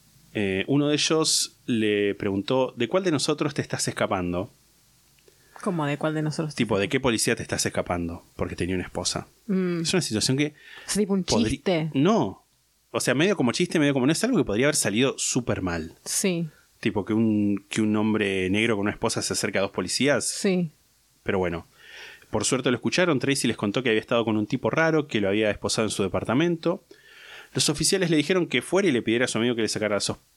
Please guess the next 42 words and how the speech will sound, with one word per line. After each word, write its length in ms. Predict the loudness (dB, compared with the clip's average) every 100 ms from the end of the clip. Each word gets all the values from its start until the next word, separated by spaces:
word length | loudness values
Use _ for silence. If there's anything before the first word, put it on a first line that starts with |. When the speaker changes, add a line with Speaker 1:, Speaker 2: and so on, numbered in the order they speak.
| -4
Speaker 1:
las 260 | -2 -2
esposas 640 | -4 -2 0 0 0 -2 -2
y, 380 | 0 2 0 -2
eh, 480 | 0 0 0 0 0
no 80 | 2
hubiera 160 | 2
sido 200 | 2 2
nada 200 | 2 2
fuera 200 | 0 0 0
de 60 |
lo 80 | 0
común 420 | 0 2 0 -2 -10 _ _ _
que 120 | -2 0
lo 60 |
dejaran 380 | 2 2 0 2
en 120 | 0
un 100 | 0
encuentro 460 | 0 0 -2 0 -2
sexual 400 | -4 -2 0 0
que 80 | -2
salió 240 | -2 -2
mal, 280 | -2 -4 -8 _ _
como 260 | -6 -4 -4
tipo 180 | -4 -4
sin 180 | -2 -2
meterse. 540 | -2 -4 -6 -8 -10 _ -20 -20 -20 _ -4
Pero 260 | 0 2
Routh 540 | 2 2 2 0 -8 -10 -4
sintió 480 | 0 0 2 0
que 160 | 0 -2
esto 460 | -2 _ 0 0 0
era 180 | 2 2
algo 220 | 0 -2
que 80 | -4
quizás 300 | -4 -2 -2
les 180 | -2
iba 100 | 2
a 40 | 2
dar 120 | 2
horas 240 | 0 0
extras. 600 | -2 -2 -4 -2 -2 -4
<laughs> 60 | -4